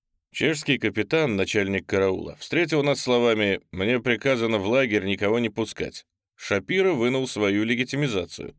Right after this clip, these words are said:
Н К В Д. Слова протеста замерли на устах капитана. «Да-да, пожалуйста». На огромном стадионе творилось что-то невиданное. Нет, это был не слёт соколов.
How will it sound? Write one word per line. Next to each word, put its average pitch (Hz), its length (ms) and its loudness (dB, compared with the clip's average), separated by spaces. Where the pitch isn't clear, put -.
Н 107 180 0
К 110 140 -2
В 123 160 4
Д. 107 320 -2
Слова 139 420 2
протеста 147 560 0
замерли 117 560 2
на 113 120 2
устах 101 380 0
капитана. 101 720 -2
«Да-да, 95 580 0
пожалуйста». 92 640 -2
На 98 180 0
огромном 165 460 0
стадионе 131 640 0
творилось 107 580 0
что-то 101 460 -2
невиданное. 92 880 -4
Нет, 139 520 -4
это 135 180 -4
был 180 180 2
не 180 160 0
слёт 160 500 2
соколов. - 760 -4